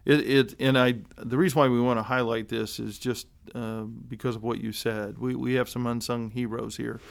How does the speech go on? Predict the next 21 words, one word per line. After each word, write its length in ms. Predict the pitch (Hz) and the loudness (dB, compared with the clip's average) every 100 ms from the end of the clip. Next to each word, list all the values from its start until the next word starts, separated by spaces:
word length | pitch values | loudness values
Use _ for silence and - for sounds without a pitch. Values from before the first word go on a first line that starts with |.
| - - - | -20 -20 0
Take 260 | 139 104 101 | 2 2 2
great 320 | 127 131 - | 4 4 2
pride 340 | 127 120 120 | 2 4 2
in 160 | 120 113 | 0 0
this. 260 | 113 113 | -2 -4
They're 140 | - 104 | -6 -8
truly 320 | - 123 117 | -4 -2 -2
professional 580 | - 110 117 110 - 117 | -2 -4 -2 -2 -2 -4
in 60 | 110 | -2
what 140 | 110 | -4
they 120 | 110 | -4
do. 220 | 110 117 110 | -2 -2 -2
They 120 | 107 | -4
care 260 | - 135 | 2 2
a 60 | 110 | 2
great 240 | 113 110 | -2 -4
deal 220 | 117 113 113 | -2 -2 -2
about 260 | 104 95 | -4 -8
making 300 | 117 110 110 | -8 -8 -8
sure 240 | - 117 110 | -6 -4 -4
that 200 | 107 | -6